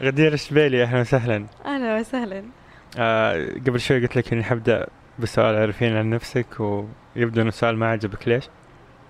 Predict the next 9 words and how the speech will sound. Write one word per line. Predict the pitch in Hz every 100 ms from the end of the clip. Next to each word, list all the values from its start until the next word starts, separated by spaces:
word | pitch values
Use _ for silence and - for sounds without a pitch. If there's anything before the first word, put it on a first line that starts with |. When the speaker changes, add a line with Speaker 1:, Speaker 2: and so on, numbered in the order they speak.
| - - - - - - - - - - - - - - - - - - - - - 233
Speaker 2:
لأنه | 226 240 262 269 254 240 233 226 226 233 - - - - - - - - - - - - - - - 226
ما | 285
أعرف | 311 247 226 233
إذا | - 208 208
في | - 202
إجابة | 208 233 208 202
معينة | 208 214 202 196
لهذا | 214 208
السؤال، | 190 - 202 202 202